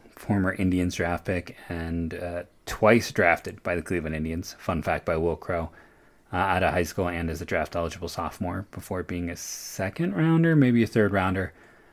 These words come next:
by Washington before he was traded for, um, see, this is what happens when you record a podcast, like,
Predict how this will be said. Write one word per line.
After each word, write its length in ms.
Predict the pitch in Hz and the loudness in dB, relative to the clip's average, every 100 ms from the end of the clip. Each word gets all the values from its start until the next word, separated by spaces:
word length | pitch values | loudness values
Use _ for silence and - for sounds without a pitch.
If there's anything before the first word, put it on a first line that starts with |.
| _ - | _ -2
by 320 | 90 87 85 | 2 4 2
Washington 760 | 85 80 - - 98 87 85 - - _ - | 2 0 -2 -6 -4 -4 -4 -10 -20 _ -16
before 280 | - 95 | -8 -4
he 100 | 87 | -4
was 120 | 87 - | -4 -6
traded 380 | 95 90 87 | -6 -4 -6
for, 340 | - 95 87 90 | -6 -4 -2 0
um, 300 | 85 87 80 - _ _ _ _ _ _ _ _ _ - _ _ _ _ _ _ _ _ _ _ - | -2 -4 -8 -14 _ _ _ _ _ _ _ _ _ -20 _ _ _ _ _ _ _ _ _ _ -20
see, 160 | - 120 | 0 2
this 60 | 107 | 4
is 60 | |
what 120 | 101 | 2
happens 300 | 92 98 95 | 4 2 2
when 80 | 85 | -4
you 80 | 87 | -6
record 240 | 85 101 | -4 -4
a 40 | 90 | -2
podcast, 600 | 92 87 78 87 85 101 | -4 -4 -2 -4 -4 -6
like, 260 | 90 - | -8 -8